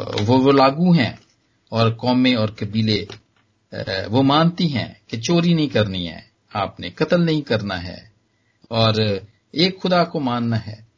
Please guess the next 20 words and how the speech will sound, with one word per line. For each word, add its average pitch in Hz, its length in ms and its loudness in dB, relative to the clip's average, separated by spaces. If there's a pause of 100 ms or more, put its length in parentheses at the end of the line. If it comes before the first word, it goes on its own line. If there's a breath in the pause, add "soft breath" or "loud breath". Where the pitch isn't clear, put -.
(200)
बहुत 156 220 -2 (340)
दफा, 127 240 -2
बहुत 123 280 -4
सारे 120 260 -6
हुक्म 113 400 -4 (220)
अभी 117 280 -2
भी 110 260 -2
बहुत 101 220 -6
सारे 98 220 -6
मुल्कों 92 360 -6
में 90 220 -4
उसका 90 280 -8
वो 92 420 -6
राइज 92 420 0
है, 90 100 -2
वो 90 320 -6
इसी - 180 -8
तरह 87 120 -2
चलते 87 380 -8
हैं, 104 200 -4